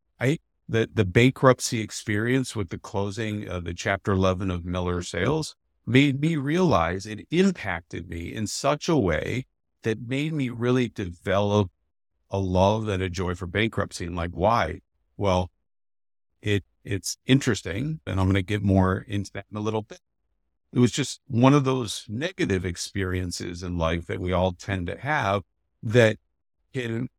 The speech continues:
can turn into something that really informs you and impacts you for the rest of your life. In that Chapter eleven experience, my relationship with the court and the lawyer and,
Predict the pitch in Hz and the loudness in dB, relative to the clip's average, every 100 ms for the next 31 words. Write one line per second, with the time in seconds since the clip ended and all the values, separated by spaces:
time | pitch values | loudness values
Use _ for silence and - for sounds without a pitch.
0 | _ - 127 - 165 156 151 135 127 - | _ -2 -2 0 0 -2 -2 -6 -4 -2
1 | 135 127 113 131 147 135 117 104 - 113 | -4 -4 -6 -6 -6 -4 -4 -4 -2 0
2 | 110 104 101 98 98 107 101 - 92 87 | 0 2 2 2 0 -2 -4 -4 -4 -4
3 | - 90 85 92 87 87 85 - 87 85 | -6 -6 -8 -8 -4 -2 -4 -4 0 0
4 | 78 - _ _ _ _ _ 120 120 113 | 0 -4 _ _ _ _ _ -10 -8 -10
5 | - - 131 147 - 123 101 92 101 104 | -8 -2 0 0 2 4 4 2 0 2
6 | 98 95 95 - 95 - - 165 143 90 | 0 0 -4 -8 -8 -10 -6 0 2 2
7 | 85 104 127 - - _ _ - 101 101 | 0 -4 -10 -14 -18 _ _ -2 2 4
8 | 101 101 113 - 107 113 95 104 131 - | 2 2 0 0 -4 -6 -8 -10 -8 2
9 | 185 175 156 - 98 95 113 175 175 151 | 6 6 4 -2 -4 -2 -2 0 2 4
10 | 120 104 95 92 90 | 4 2 0 -2 -6